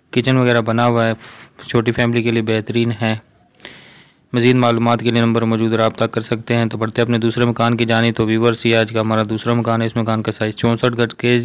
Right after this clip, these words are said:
केडीएल इस मकान है, ग्राउंड प्लस पर बना हुआ मकान है। इस मकान में टोटल तीन बेडरूम, दो बाथरूम और दो किचन मौजूद हैं। दो पोर्शन में बना हुआ मकान है। कंपनी कं-, कंपनी कंडीशन का वेस्ट ओपन,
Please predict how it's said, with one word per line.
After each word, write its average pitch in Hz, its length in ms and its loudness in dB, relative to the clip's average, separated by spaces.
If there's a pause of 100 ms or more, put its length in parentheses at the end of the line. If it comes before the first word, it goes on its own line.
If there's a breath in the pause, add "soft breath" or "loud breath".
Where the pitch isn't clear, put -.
केडीएल 123 460 -2
इस 120 140 0
मकान 110 340 -2
है, 107 180 -6 (1120 soft breath)
ग्राउंड 117 400 0
प्लस 123 240 0
पर 117 160 -2
बना 110 200 0
हुआ 107 100 -2
मकान 117 420 -2
है। 113 240 -4 (1500 loud breath)
इस 139 200 -2
मकान 107 320 2
में 107 160 0
टोटल 123 280 2
तीन 135 220 0
बेडरूम, 127 400 2
दो 113 140 2
बाथरूम 110 420 0
और 110 120 -2 (160)
दो 117 200 2
किचन 120 280 0
मौजूद 117 300 2
हैं। 113 100 0
दो 117 160 4
पोर्शन 113 300 0
में 110 140 -2
बना 110 180 0
हुआ 110 260 -2
मकान 113 380 0
है। 113 60 -2
कंपनी 117 300 -2
कं-, 117 220 -4
कंपनी 127 320 0
कंडीशन 120 400 0
का 113 140 0
वेस्ट 117 300 0
ओपन, 113 280 0